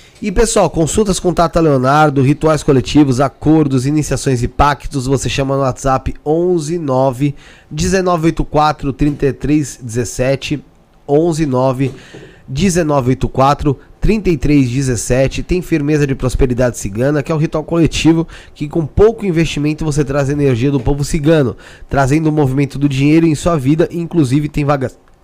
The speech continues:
vagas limitadas, tá bom? É...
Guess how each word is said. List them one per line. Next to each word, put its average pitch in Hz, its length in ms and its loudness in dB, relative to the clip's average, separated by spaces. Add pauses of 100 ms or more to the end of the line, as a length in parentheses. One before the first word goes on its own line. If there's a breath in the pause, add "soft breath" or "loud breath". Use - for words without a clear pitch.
vagas 143 380 -2
limitadas, 139 840 -4
tá 107 120 -6
bom? 165 260 2 (840)
É... 147 640 4